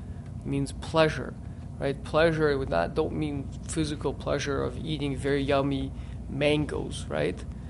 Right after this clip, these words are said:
Uh, mangoes are very, very good, but, uh, but it means a simcha. You, you, you find there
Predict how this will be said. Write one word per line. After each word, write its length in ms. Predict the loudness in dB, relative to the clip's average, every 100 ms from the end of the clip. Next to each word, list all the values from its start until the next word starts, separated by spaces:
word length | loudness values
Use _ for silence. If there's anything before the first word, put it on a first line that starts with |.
| -10 -8 -6
Uh, 80 | -4 -4 -4 -8 -8 -10 -10 -10 -8 -10 -6 -6 -6 -6 -4
mangoes 380 | -4 -4 -6 -8
are 60 |
very, 260 | -6 -6 -6
very 300 | -6 -6 -4
good, 340 | -4 -4 -6
but, 240 | -8 -8 -6
uh, 160 | -6 -6 -8 -10 -12 -8
but 260 | -2 -2 0
it 240 | -2 -2
means 600 | 2 4 6 4 0 -4 -6 -8 -8 -6 -2 0
a 140 | 2
simcha. 840 | 4 4 8 10 10 8 0 -4 -4
You, 140 | -4
you, 240 | -2 -2 -2
you 200 | 0 -2
find 600 | -4 -2 4 4 4 4
there 360 | 4 4 0